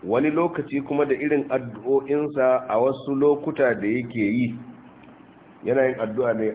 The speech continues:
ala nafsihi, a karan kansa, sai ya halakar da kansa ko ya jawo ma kansa asara. Aw waladihi, ko kuma ya yi ma ɗansa mummunar addu'a,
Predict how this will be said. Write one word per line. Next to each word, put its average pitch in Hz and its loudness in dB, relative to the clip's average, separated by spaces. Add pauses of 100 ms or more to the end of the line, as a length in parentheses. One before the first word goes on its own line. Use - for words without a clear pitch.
ala 110 2
nafsihi, 110 -6
a 95 -8
karan 107 -4 (100)
kansa, 95 -4 (840)
sai 120 -4
ya 107 -2
halakar 110 -4
da 104 -6
kansa 101 -6 (180)
ko 120 -4
ya 110 -2
jawo 107 0
ma 107 -4
kansa 104 -8 (140)
asara. 113 -2 (1200)
Aw 131 4
waladihi, 156 2
ko 147 0
kuma 156 -4
ya 151 0
yi 143 0
ma 143 0
ɗansa 143 0
mummunar 123 0
addu'a, 98 -2